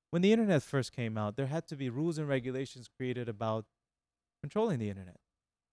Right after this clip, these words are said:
um, to make sure that there's no illegal activities occurring on the internet. There's no child pornography and these types of things. These had to be figured out. When the internet was being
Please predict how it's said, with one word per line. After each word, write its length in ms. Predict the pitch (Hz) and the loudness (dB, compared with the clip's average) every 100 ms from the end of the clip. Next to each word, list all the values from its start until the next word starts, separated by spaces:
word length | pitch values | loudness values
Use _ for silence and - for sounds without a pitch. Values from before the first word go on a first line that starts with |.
| _ - | _ -8
um, 320 | 113 110 107 - | -2 0 -2 -4
to 80 | 131 | 2
make 220 | 127 123 | 4 4
sure 160 | - 127 | 2 0
that 160 | 120 | 2
there's 260 | 120 117 107 | 0 -2 0
no 380 | 120 117 110 - _ _ _ _ _ _ _ _ _ | 2 2 0 -4 _ _ _ _ _ _ _ _ _
illegal 680 | 123 123 120 120 117 113 110 _ _ | -2 0 0 0 0 -2 -8 _ _
activities 460 | 120 - 180 160 110 | -8 -6 -4 -4 -6
occurring 420 | 107 120 107 104 | -8 -8 -8 -8
on 100 | 101 | -10
the 120 | 101 | -10
internet. 280 | 101 95 90 _ | -12 -14 -20 _
There's 160 | 110 104 | -18 -16
no 100 | 123 | -16
child 300 | - 123 117 - | -10 -8 -8 -8
pornography 580 | 127 147 135 113 - 95 | -8 -6 -6 -8 -12 -12
and 80 | |
these 140 | 110 117 | -10 -4
types 240 | 135 123 | -4 -4
of 80 | 117 | -8
things. 300 | - 135 113 - _ _ _ - | -6 -6 -6 -16 _ _ _ -16
These 140 | 180 | -12
had 120 | 220 | -10
to 80 | - | -8
be 100 | 156 | -8
figured 500 | 123 - 165 151 127 - | -10 0 2 4 2 2
out. 240 | 127 107 - _ _ _ _ | 0 0 -6 _ _ _ _
When 120 | 147 | 0
the 120 | 160 | 2
internet 300 | 180 185 165 | 6 6 6
was 160 | 147 123 | 6 2
being 400 | 147 139 127 | 0 0 -2